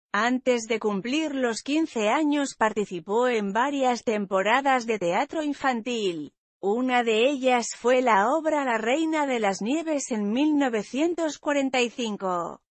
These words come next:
Estudió actuación en el I N B A, siendo parte de la primera generación de actores que egresó. Ya como actor profesional debutó en mil novecientos cincuenta y ocho en la primera telenovela mexicana,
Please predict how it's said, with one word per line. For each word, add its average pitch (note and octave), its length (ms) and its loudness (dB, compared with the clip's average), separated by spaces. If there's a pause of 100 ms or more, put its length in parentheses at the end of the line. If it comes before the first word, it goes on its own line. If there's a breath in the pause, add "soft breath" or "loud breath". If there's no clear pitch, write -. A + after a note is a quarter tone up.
(200)
Estudió A3+ 760 2
actuación A#3 840 2
en A#3+ 160 -2
el G3+ 140 -2
I C#4+ 180 -2
N D#4 260 0
B D4+ 220 -2
A, E3+ 400 -4 (260)
siendo B3+ 560 0
parte C4+ 440 -2
de A#3+ 100 0
la G#3 160 2
primera G#3 500 -2
generación G#3+ 840 -2
de A3 100 4
actores C4+ 720 0
que A#3+ 180 2
egresó. G#3+ 840 0 (240)
Ya G#3 320 2
como A#3 280 0
actor B3+ 420 -2
profesional A#3 840 2
debutó A3+ 580 0
en C#4+ 240 2
mil E4+ 280 0
novecientos C#4 760 0
cincuenta A3 440 -2
y F#3+ 140 -4
ocho C#4 380 -4
en A#3+ 160 -2
la A3 100 2
primera G#3+ 600 0
telenovela G#3+ 880 -2
mexicana, G3+ 960 0